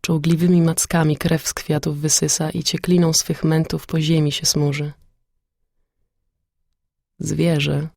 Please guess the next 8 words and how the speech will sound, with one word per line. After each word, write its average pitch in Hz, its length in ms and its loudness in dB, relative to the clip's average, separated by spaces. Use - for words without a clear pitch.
co - 140 -4
trwać 143 500 -2
nie 147 120 2
zdoła 147 320 0
zbyt 139 200 -4
długo 143 300 0
na 143 100 0
świecie, 147 520 -4